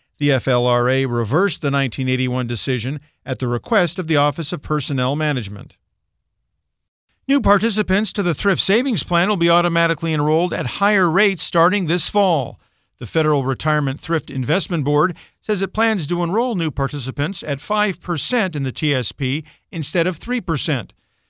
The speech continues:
This means participants will receive the maximum matching contribution from their agencies. Participants are currently enrolled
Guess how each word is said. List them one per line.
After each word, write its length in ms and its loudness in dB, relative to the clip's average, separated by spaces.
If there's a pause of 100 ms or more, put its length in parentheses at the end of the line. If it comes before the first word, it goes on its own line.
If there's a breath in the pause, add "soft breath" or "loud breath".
(140)
This 200 -2
means 280 0
participants 720 -4
will 100 -4
receive 460 -2
the 100 -2
maximum 640 -2
matching 400 -2
contribution 800 -4
from 200 -2
their 180 0
agencies. 680 -4 (400)
Participants 640 -2
are 100 0
currently 480 0
enrolled 480 0